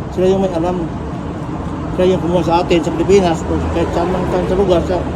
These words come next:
buong mundo. Sila yung dapat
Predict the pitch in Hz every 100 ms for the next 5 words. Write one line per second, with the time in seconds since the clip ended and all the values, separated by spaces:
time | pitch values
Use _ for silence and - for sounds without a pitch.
0 | - 170 175 190 165 147 - - - -
1 | - - - - - - - - - -
2 | - - - - - - - - - -
3 | - - - - - - - - - 175
4 | 185 190 180 170 170 180